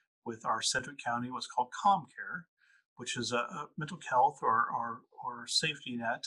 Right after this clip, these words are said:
uh, for families who may need it. And so we have boots on the ground from them in our schools every day. And so they're working with kids directly. Uh, when, when a counselor says, "You know, I'm, I'm,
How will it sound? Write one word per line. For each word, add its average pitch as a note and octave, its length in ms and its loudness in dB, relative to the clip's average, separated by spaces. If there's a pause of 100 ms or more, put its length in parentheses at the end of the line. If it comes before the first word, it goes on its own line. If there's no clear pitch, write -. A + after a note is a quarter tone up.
uh, A#2+ 200 0
for A#2 240 -4
families C3 400 -4
who C3+ 100 -2
may A2 140 -4
need G#2+ 180 -8
it. - 200 -4 (540)
And B2 80 -6
so - 160 4
we A#2 240 -2
have D3+ 280 2 (400)
boots D3+ 260 2
on D#3 100 4
the D3+ 60 -6
ground C3 400 4
from B2+ 220 0
them A#2 260 -2 (100)
in C#3 120 -2
our C3+ 120 -2
schools A#2 520 0
every A2+ 260 -4
day. G#2 360 -4 (640)
And G#2 80 -4
so - 240 -2
they're C3+ 200 8
working C#3 240 2
with B2 140 -8
kids - 340 -4
directly. E3 540 0 (100)
Uh, A2+ 220 2
when, A2 360 -8
when A2+ 100 -10
a A2 40 -8
counselor C3+ 380 4
says, B2 240 -6
"You B2+ 60 -8
know, C3+ 80 -2
I'm, C3+ 260 4 (100)
I'm, C3+ 200 0